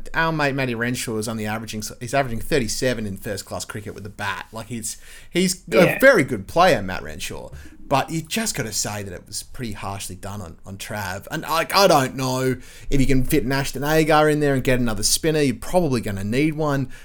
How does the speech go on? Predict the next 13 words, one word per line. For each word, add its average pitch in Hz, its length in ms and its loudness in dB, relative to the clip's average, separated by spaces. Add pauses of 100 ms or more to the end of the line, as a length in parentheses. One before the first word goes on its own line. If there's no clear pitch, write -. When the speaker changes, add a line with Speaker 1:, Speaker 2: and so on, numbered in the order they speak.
(160)
Speaker 1:
Um, 104 560 -2 (320)
yeah, 143 520 4
it's - 180 -2
been 160 140 0
a 143 60 4
long 147 280 4
time 208 300 2
it's, - 280 -8
since 147 220 -4
we 127 80 0
played 175 680 0
in, 147 380 0
uh, 143 100 -12